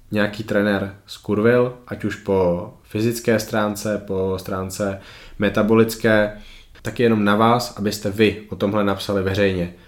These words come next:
Já takhle můžu říct asi jedinou věc. Já jsem myslel, že na Slovensku svýho pajiče nemáte, ale po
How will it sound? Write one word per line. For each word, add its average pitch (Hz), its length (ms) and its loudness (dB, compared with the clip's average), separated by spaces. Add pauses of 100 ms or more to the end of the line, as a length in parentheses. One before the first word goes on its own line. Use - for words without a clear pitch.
(400)
Já 101 140 -2
takhle 110 240 2
můžu 113 260 4
říct 113 220 0
asi 107 220 -4
jedinou 98 380 0
věc. 90 340 -4 (120)
Já 101 120 2
jsem 113 160 0
myslel, 107 340 0
že 104 300 2
na 101 120 0
Slovensku 107 460 -4
svýho 104 300 -2
pajiče 101 400 0
nemáte, 101 580 0
ale 98 480 2
po 98 480 0